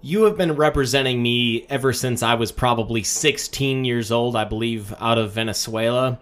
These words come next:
I might be wrong about his origin, but I believe he's Venezuelan. Uh, so you've been representing me for the last ten, twelve years. And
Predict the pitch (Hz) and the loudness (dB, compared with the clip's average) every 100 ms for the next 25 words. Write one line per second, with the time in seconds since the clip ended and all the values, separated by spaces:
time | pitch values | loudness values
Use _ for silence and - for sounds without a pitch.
0 | _ - 117 117 123 123 120 120 117 110 | _ -4 0 2 0 0 0 2 2 0
1 | 113 113 - 110 117 110 110 - 127 127 | 0 0 -2 -4 -2 -4 -8 -8 -4 -2
2 | 120 113 110 101 95 _ 107 113 202 254 | -2 -4 -4 -6 -8 _ -8 -6 -6 -8
3 | 233 285 285 285 294 294 269 - - - | -8 -6 -4 -4 -2 -4 -6 -10 -14 -14
4 | - - - 151 143 - - 196 226 269 | -14 -14 -2 -2 -2 -6 -8 -6 -4 0
5 | 214 - 190 151 180 175 156 160 - 160 | 2 4 2 2 2 4 4 2 -2 -2
6 | 160 156 147 131 139 143 131 - - _ | 0 0 0 0 2 0 0 -6 -18 _
7 | _ _ _ _ _ _ _ _ _ _ | _ _ _ _ _ _ _ _ _ _
8 | _ _ - 156 147 139 127 120 - 139 | _ _ -2 2 4 2 0 -4 -6 0
9 | 135 131 123 110 - - _ _ _ _ | 4 4 4 0 -8 -18 _ _ _ _
10 | _ 147 135 123 92 85 - - _ _ | _ -6 0 0 0 -6 -12 -16 _ _
11 | - - _ _ _ _ _ _ _ _ | -20 -20 _ _ _ _ _ _ _ _
12 | 131 135 131 120 117 117 117 110 | 0 4 4 2 0 -2 -2 -2